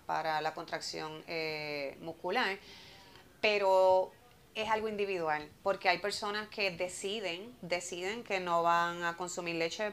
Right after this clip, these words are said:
por diferentes razones, así que si lo consumes o no, eh, ¿verdad? Eh, es por decisión,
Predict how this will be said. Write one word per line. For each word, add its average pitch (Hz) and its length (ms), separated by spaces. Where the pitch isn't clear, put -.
por 175 140
diferentes 165 480
razones, 165 640
así 175 240
que 196 300
si - 220
lo 185 120
consumes 190 440
o 233 180
no, 220 380
eh, 185 720
¿verdad? 175 420
Eh, 185 440
es 185 80
por 196 160
decisión, 202 640